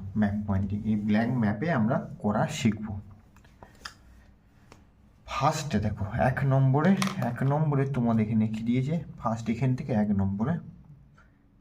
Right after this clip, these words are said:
এক, ভারতের প্রবেশদ্বার। পশ্চিম ভারতে, ভারতের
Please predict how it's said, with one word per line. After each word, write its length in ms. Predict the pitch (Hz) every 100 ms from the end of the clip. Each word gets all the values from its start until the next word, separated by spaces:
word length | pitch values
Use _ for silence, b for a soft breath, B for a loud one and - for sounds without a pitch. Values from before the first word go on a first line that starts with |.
| _
এক, 220 | 110 104 104 - 120 113
ভারতের 500 | - 120 135 131 180 185 -
প্রবেশদ্বার। 600 | 127 120 113 - 104 - - - _ _ _ b b b b b b _ _
পশ্চিম 500 | 147 139 135 - 175 175
ভারতে, 320 | 165 160 - 123 123
ভারতের 300 | 120 135